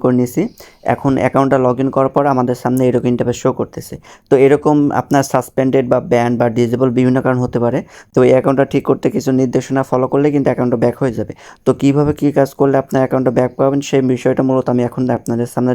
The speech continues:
দেখাবো। তো এখানে দেখেন দুইটা অপশন শো করতেছে, বলতেছে অ্যাপিল আর ডিসমিস। যদি আপনি ডিসমিস করে দেন, তাহলে আপনার অ্যাকাউন্টটা রিকভার করতে পারবেন না, আপনার অ্যাকাউন্টটা এই অবস্থায় পড়ে থাকবে এবং পরবর্তী অ্যাকাউন্ট ফুললি ডিসেবল হয়ে যাবে, অর্থাৎ একদম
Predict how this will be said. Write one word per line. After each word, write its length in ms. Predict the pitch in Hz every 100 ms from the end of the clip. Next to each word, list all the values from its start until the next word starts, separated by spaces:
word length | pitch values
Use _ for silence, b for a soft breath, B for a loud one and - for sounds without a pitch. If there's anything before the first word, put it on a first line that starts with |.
| 117
দেখাবো। 280 | 110 110 262 B B B B 135
তো 60 | 131 131
এখানে 220 | 147 147 139
দেখেন 180 | 143 131
দুইটা 180 | 135 139
অপশন 200 | 135 135 131
শো 80 | 131 131
করতেছে, 340 | 131 - 139 131 131
বলতেছে 320 | - 135 - -
অ্যাপিল 360 | 123 - 147 143
আর 60 | 123 110
ডিসমিস। 340 | 113 110 101 - B B -
যদি 140 | 127 -
আপনি 100 | 135 123
ডিসমিস 280 | - 135 135 -
করে 140 | 135 135
দেন, 100 | 151
তাহলে 160 | 156 131 123
আপনার 160 | 123 123
অ্যাকাউন্টটা 280 | 127 123 123
রিকভার 220 | 127 131 139
করতে 180 | 143 139
পারবেন 240 | 135 139 151
না, 40 | 151
আপনার 200 | - 127
অ্যাকাউন্টটা 320 | 123 123 123 131
এই 80 | 127 127
অবস্থায় 380 | 123 127 139 135
পড়ে 180 | 135 135 139
থাকবে 220 | 135 180 -
এবং 100 | 131 120
পরবর্তী 300 | 131 131 139
অ্যাকাউন্ট 220 | 131 139 143
ফুললি 220 | - 139 135
ডিসেবল 320 | 127 123 123 120
হয়ে 120 | 117 131
যাবে, 160 | 156 131
অর্থাৎ 200 | 127 131 127
একদম 200 | 120 131